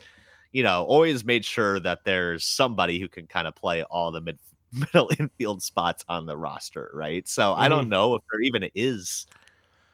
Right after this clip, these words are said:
Speaker 1: this plan in the books. You know, maybe Craig Counsell over a beer kinda just bullshits his way into thinking about this sometimes, but, like, I don't know, man. Like, there's always gonna be a Brousseau type out there who could just slide in,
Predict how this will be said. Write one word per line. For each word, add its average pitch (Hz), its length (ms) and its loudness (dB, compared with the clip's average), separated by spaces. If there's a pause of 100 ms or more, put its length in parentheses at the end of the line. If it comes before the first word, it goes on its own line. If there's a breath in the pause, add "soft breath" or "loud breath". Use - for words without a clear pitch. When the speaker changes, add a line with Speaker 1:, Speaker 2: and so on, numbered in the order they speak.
(120)
Speaker 1:
this 117 240 0
plan 113 300 2
in 107 80 -4
the 92 100 -2
books. - 540 -2
You 101 120 -4
know, 87 160 -2
maybe 95 460 -2 (420)
Craig 95 260 0
Counsell 90 400 0
over 90 200 -2
a 82 60 -4
beer 85 380 -4
kinda 85 280 -2
just 80 340 -10 (640 loud breath)
bullshits 95 320 -2
his 76 180 -10
way 87 260 2
into 82 200 -4
thinking 104 320 -4
about 69 320 -6
this 76 120 -10
sometimes, 78 640 -8
but, 104 220 0
like, 95 400 2
I 110 100 0
don't 196 200 4
know, 143 180 2
man. 104 420 -4
Like, 104 260 -2
there's 113 180 2
always 180 200 4
gonna 135 200 4
be 113 120 2
a 107 40 2
Brousseau 95 500 0
type 80 320 -4
out 90 220 -4
there 78 240 -8
who 135 80 0
could 117 180 -2
just 87 280 -10
slide 73 280 -8
in, 60 140 -12